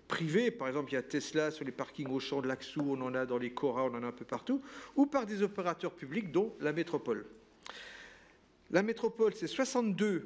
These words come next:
points de, de charge qui ont été installés sur le territoire du Grand Nancy par l'intermédiaire du groupement de commandes initié et coordonné par la métropole depuis deux mille dix-huit et qui arrive à son terme d'ailleurs le trente et un décembre deux mille vingt-deux.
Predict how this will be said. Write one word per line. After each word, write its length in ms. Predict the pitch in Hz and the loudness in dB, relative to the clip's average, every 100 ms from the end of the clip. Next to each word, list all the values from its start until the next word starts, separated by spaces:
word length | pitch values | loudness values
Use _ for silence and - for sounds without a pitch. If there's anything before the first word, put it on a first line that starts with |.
| - | -6
points 260 | - 165 147 | -2 0 0
de, 300 | 131 120 - - | 0 -2 -4 -4
de 80 | 131 | -2
charge 520 | - 240 254 139 113 - - - - - - | 0 0 0 -4 -6 -14 -20 -20 -20 -20 0
qui 100 | 165 | 2
ont 60 | |
été 160 | 165 165 | 2 4
installés 380 | 185 185 190 185 | 2 2 0 0
sur 160 | - 156 | 2 2
le 100 | 151 | 2
territoire 440 | 160 147 160 156 | 0 0 2 2
du 80 | 143 | 2
Grand 140 | 143 | 0
Nancy 220 | 147 135 | -2 -2
par 160 | 170 131 | -4 0
l'intermédiaire 720 | 170 202 196 185 180 190 180 | 0 0 -2 -2 0 2 2
du 120 | 143 | 0
groupement 320 | 139 143 156 151 | -6 -4 -2 0
de 40 | |
commandes 340 | 156 151 151 151 | 0 2 0 0
initié 420 | 190 185 - 190 180 | 0 2 2 4 4
et 60 | |
coordonné 420 | 170 151 143 147 | 4 0 0 0
par 160 | 147 131 | 0 0
la 80 | 135 | 0
métropole 520 | 139 - 127 147 131 | -2 -2 2 2 2
depuis 320 | 131 - 139 | -4 -6 -10
deux 220 | 117 185 220 | 0 2 4
mille 200 | 208 156 | 2 0
dix-huit 520 | 123 117 254 - - - - - | -4 0 -2 -2 -16 -18 -20 -4
et 80 | - | -2
qui 140 | - 180 | 4 4
arrive 180 | 185 | 4
à 60 | 175 | 2
son 200 | - 170 | 0 -6
terme 280 | - 247 226 | 2 2 2
d'ailleurs 260 | 139 220 | 4 4
le 80 | 170 | 2
trente 300 | - 240 240 | 0 0 2
et 20 | |
un 80 | 165 | 0
décembre 360 | 131 123 208 190 | -2 -2 0 2
deux 100 | 131 | 2
mille 160 | 170 | 2
vingt-deux. 320 | 135 123 107 | 0 0 -4